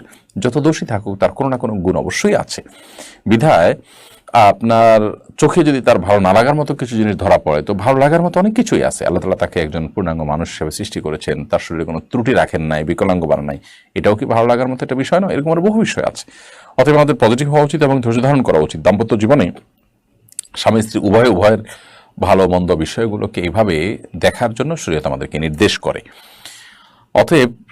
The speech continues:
শুধু ভালো লাগলো না, এটার কারণে তালাক দিয়ে দিলাম, সেটা জুলুমের পর্যায়ে পৌঁছতে পারে।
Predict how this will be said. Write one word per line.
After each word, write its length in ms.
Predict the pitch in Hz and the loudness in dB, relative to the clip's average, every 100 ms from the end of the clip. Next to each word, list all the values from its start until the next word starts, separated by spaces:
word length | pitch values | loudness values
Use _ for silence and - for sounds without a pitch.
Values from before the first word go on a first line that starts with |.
| - | -10
শুধু 280 | - 185 | 0 2
ভালো 220 | 175 151 156 | 4 4 6
লাগলো 220 | 135 131 | 6 4
না, 100 | 127 | 2
এটার 140 | 117 | 2
কারণে 220 | 110 104 | 0 0
তালাক 220 | 101 101 101 | 2 0 0
দিয়ে 160 | 107 | -2
দিলাম, 220 | 104 127 | -2 -2
সেটা 420 | 123 110 90 82 73 101 | -2 -2 0 0 -2 0
জুলুমের 280 | 92 98 110 | 0 2 2
পর্যায়ে 480 | 104 95 101 127 | 0 0 0 0
পৌঁছতে 500 | 135 160 151 - - | 0 0 0 -2 -4
পারে। 260 | 82 87 76 | -2 0 0